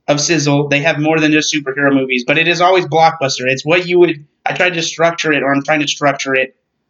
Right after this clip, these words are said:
like you would see a typical movie release calendar, like studios do. I'm getting in the head of a studio.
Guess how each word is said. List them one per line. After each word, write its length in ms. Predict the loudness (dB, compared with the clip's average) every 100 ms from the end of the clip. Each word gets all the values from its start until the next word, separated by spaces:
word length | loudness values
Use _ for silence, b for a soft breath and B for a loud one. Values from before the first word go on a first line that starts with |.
| _ -4
like 320 | 0 0 0
you 140 | -2 -2
would 100 | 0
see 200 | 2 2
a 60 |
typical 360 | 2 -4 -2 2
movie 260 | 2 2
release 300 | 2 0 -2
calendar, 360 | -2 -2 -2 -2
like 200 | -2 -2
studios 500 | -2 0 2 0 -2
do. 140 | -2
I'm 180 | -2 -2
getting 160 | -2 -2
in 80 | 0
the 80 |
head 160 | 0 0
of 60 | -2
a 40 |
studio. 540 | -2 -2 0 0 -2